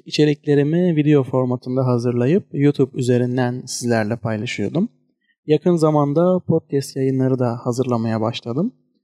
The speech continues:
Fakat podcast yayınları sizlere anlatmak istediğim konular hususunda sıfırdan başlamıyor. Bu yayınlar YouTube'daki içeriklerin devamı niteliğinde. Bundan sonra da inşallah zaman zaman video,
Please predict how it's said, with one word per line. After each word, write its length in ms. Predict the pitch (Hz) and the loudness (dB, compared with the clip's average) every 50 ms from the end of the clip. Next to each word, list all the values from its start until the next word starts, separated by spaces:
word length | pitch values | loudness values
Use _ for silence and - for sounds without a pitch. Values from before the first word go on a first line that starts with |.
| _ _ _ _ _ - | _ _ _ _ _ -6
Fakat 300 | 147 156 - 202 160 - _ _ _ 202 - - | -4 0 0 0 0 0 _ _ _ -6 -2 0
podcast 460 | 160 160 - _ 160 151 147 - - | 0 0 0 _ -4 -6 -4 -2 0
yayınları 600 | 147 135 135 131 127 127 127 131 160 220 277 294 _ _ _ _ _ | 0 2 2 0 0 0 0 0 2 0 0 -2 _ _ _ _ _
sizlere 420 | - - 156 143 131 135 139 147 170 | -8 -4 -2 0 2 2 2 2 2
anlatmak 560 | 170 156 135 135 135 135 131 - 156 156 147 | 2 2 2 2 2 0 0 -2 -4 -6 -6
istediğim 520 | - - - - 139 127 127 131 127 127 | -8 -10 -8 -6 -4 0 0 0 0 0
konular 480 | - - 135 131 131 131 139 151 156 147 | -2 -2 -2 0 2 2 4 2 2 2
hususunda 880 | - 143 117 - 139 123 123 - - 127 120 123 147 165 185 196 196 190 | 0 -4 -2 0 0 0 -2 -4 -8 -10 -6 -2 0 0 2 0 0 -2
sıfırdan 560 | - - 147 131 135 127 135 147 170 185 170 | -4 -4 -2 -2 0 0 2 2 2 2 2
başlamıyor. 560 | 147 131 - - 135 123 117 110 101 98 - - _ _ _ _ _ _ _ _ _ _ _ | 2 0 0 -2 -4 -4 -4 -6 -8 -10 -10 -14 _ _ _ _ _ _ _ _ _ _ _
Bu 80 | - 165 | 2 4
yayınlar 600 | 170 165 151 143 135 131 147 175 202 247 254 - - | 6 6 4 4 2 0 0 -2 -2 -2 -4 -6 -8
YouTube'daki 720 | - 147 151 170 175 - 151 - - - 143 135 - 143 | -2 0 2 2 2 0 -4 -6 -6 -6 -8 -6 -6 -6
içeriklerin 640 | 127 - 139 131 127 131 - - 139 131 170 220 208 | -4 -2 -2 -2 -2 -2 -4 -4 -4 -2 -2 0 2
devamı 400 | 165 147 143 143 143 135 135 131 | 2 2 2 2 2 2 0 0
niteliğinde. 640 | 127 123 - 131 123 117 131 139 - 143 101 - 123 - _ _ _ _ _ _ _ _ _ _ _ _ | -2 -2 -2 -4 -4 -2 -2 -4 -4 -6 -10 -14 -14 -18 _ _ _ _ _ _ _ _ _ _ _ _
Bundan 300 | 156 160 180 190 196 196 | -4 0 2 4 4 4
sonra 360 | 185 - 165 156 151 147 139 | 4 2 2 4 4 2 4
da 380 | 156 160 175 185 185 190 196 - _ - | 4 4 4 2 2 0 -2 -6 _ -4
inşallah 680 | 165 160 156 - - 143 139 139 143 151 165 165 151 147 | -2 -2 -2 0 0 2 2 2 2 2 0 0 -2 -4
zaman 380 | 139 131 139 143 147 151 151 | -2 -2 0 0 2 2 2
zaman 400 | 143 135 139 131 127 127 123 123 | 2 2 2 2 2 0 0 0
video, 460 | 127 123 117 120 113 113 135 156 196 | -2 -2 -2 -2 -2 -2 -2 -2 -4